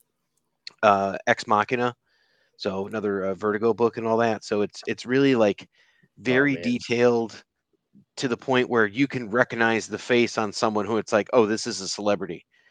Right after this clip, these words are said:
Speaker 1: You know, <laughs> it's
Speaker 2: Yeah.
Speaker 1: good.
Speaker 2: Yeah. Ex Machina is another excellent Brian K. Vaughan
Speaker 1: Such a
Speaker 2: book.
Speaker 1: good book. That, I mean, he doesn't have misses. And, and I even read his web series that he has going right now. You know, um,
Speaker 2: I've just been stockpiling Saga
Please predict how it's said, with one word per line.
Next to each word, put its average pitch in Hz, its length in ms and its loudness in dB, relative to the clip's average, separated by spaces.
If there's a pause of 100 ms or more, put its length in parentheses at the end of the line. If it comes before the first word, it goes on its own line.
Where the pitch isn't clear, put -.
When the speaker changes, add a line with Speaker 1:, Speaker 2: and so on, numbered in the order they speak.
(160)
Speaker 1:
You 110 100 2
know, 110 160 6 (180)
<laughs> - 200 -10
it's 160 220 4
Speaker 2:
Yeah. - 80 -18
Speaker 1:
good. 117 360 0 (400)
Speaker 2:
Yeah. 87 300 -4 (140)
Ex 170 200 2
Machina 131 400 -2
is 175 100 -6
another 180 360 -4 (300)
excellent 82 480 -6
Brian 78 280 -2
K. 78 120 -2
Vaughan 73 280 0
Speaker 1:
Such 80 80 4
a - 20 0
Speaker 2:
book. 73 180 -2 (380)
Speaker 1:
good 190 280 2
book. 110 220 0 (140)
That, 151 240 -2
I 139 80 4
mean, 139 280 0 (400)
he 214 140 -4
doesn't 190 240 4
have 147 160 4
misses. 107 480 -6
And, 127 120 -2
and 123 360 -6
I 170 140 8
even 180 200 0
read 143 220 0
his 117 220 -4
web 120 260 0
series 107 360 0
that 104 120 0
he 101 80 0
has 98 160 0
going 98 280 -2
right 95 220 -4
now. 87 300 -12 (460)
You 101 100 -4
know, 95 240 -4
um, 90 320 -8 (100)
Speaker 2:
I've 139 180 6
just 156 200 4
been 165 160 8
stockpiling 110 1120 2
Saga 90 600 -2